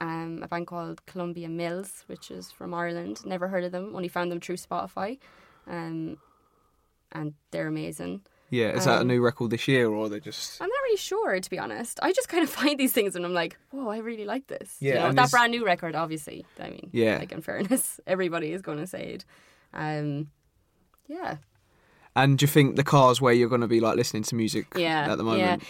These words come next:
Speaker 1: 'cause I kind of found, like, I mean, I, I, I very rarely listen to music in my ears anymore,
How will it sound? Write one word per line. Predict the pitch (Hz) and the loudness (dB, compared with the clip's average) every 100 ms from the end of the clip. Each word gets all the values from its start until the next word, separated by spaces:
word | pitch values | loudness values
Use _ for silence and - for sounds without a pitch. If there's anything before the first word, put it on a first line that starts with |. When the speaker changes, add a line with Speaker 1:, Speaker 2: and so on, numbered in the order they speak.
| - | -4
Speaker 1:
'cause | 240 214 | 0 2
I | - 208 | 2 0
kind | 233 247 | 0 0
of | 240 | 0
found, | 220 208 | 0 0
like, | 196 185 - | 0 -2 -2
I | - | -2
mean, | 190 180 175 - | 0 0 -2 -6
I, | - - _ _ - | -10 -12 _ _ -4
I, | 208 - - | -4 -4 -8
I | 190 | 0
very | 190 202 196 | 2 2 2
rarely | 196 190 180 | 2 2 0
listen | 185 - 180 175 | -2 -2 -4 -6
to | - | -6
music | 175 175 170 165 | -4 -4 -4 -6
in | 175 175 | -4 -4
my | 165 | -4
ears | - 175 175 | -4 -4 -4
anymore, | 165 175 - - | -6 -8 -8 -10